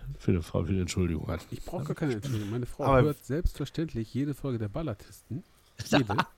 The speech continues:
Speaker 2: Ja,
Speaker 1: Ja.
Speaker 2: wie auch, wie auch übrigens unser, unser, ähm, ihr, ihr Freundeskreis. Meine Freunde sind das. Meine Freundinnen sind das nicht mehr, seit sie dich mit Kuchen gefüttert haben. Das habe ich auch sehr deutlich betont in einem Telefonat mit Frau Springer.
Speaker 1: Ja,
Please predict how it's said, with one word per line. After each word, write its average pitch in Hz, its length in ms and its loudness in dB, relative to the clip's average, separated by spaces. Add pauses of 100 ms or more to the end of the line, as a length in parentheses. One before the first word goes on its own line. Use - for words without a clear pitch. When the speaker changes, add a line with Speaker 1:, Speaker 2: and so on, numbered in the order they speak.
(680)
Speaker 2:
Ja, 107 100 4
Speaker 1:
Ja. 120 300 6
Speaker 2:
wie 165 100 -2
auch, 147 300 0
wie 123 160 -6
auch 123 240 -8
übrigens 131 400 -2
unser, 113 420 -2
unser, 107 380 -6 (100)
ähm, 92 220 -10 (260)
ihr, 151 260 4
ihr 170 160 6
Freundeskreis. 120 720 0
Meine 120 200 0
Freunde 117 240 0
sind 143 140 -2
das. 127 120 -4
Meine 113 160 -2
Freundinnen 135 420 2
sind 165 160 0
das 135 100 0
nicht 113 160 2
mehr, 120 180 2
seit 113 160 0
sie 107 80 -6
dich 131 220 -2
mit 123 120 -4
Kuchen 147 220 0
gefüttert 104 380 -2
haben. 113 240 -4 (420)
Das - 80 -14
habe 131 140 0
ich 123 40 -2
auch 117 60 4
sehr 120 140 2
deutlich 131 360 0
betont 143 320 4
in 110 60 4
einem 107 120 0
Telefonat 123 640 -2
mit 107 100 -2
Frau 113 140 -6
Springer. 123 340 -2
Speaker 1:
Ja, 135 300 4